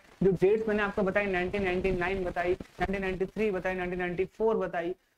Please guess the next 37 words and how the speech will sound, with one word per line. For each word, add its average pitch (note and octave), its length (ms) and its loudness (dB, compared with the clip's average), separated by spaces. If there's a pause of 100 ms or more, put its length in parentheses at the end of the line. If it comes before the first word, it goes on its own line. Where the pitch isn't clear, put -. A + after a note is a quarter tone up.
तो G3+ 80 0
जो F#3+ 160 2
मैंने G3+ 160 -2
आपको F3+ 180 -6
sections F#3+ 420 -8
बताए F3 240 -6
वो F3 140 -8
सारे G3 260 -4
के G3+ 80 -4
सारे E3+ 260 -4
exam D3+ 280 -4
में D#3 200 -6
आते C#3 280 -6
हैं F#3 240 -4
क्योंकि - 380 -4
questions G3+ 460 0
यहीं E3+ 140 -4
से F3+ 140 -4
बनता D3 300 -2
है। C#3+ 100 -6 (240)
क्योंकि A3 180 4
जो A#3 100 6
insurance G3 640 -2
का G3 180 0 (360)
जो G3 80 2
particularly G#3 540 2
matter F3 340 0
है, F#3+ 220 0
जो F#3+ 240 2 (120)
एक E3+ 120 -2
तरीके F#3+ 240 2
से G3 80 2
जो F#3+ 140 2
पढ़ाई F3 320 2
है G3 180 0
insurance F#3 440 0
की, G3 180 0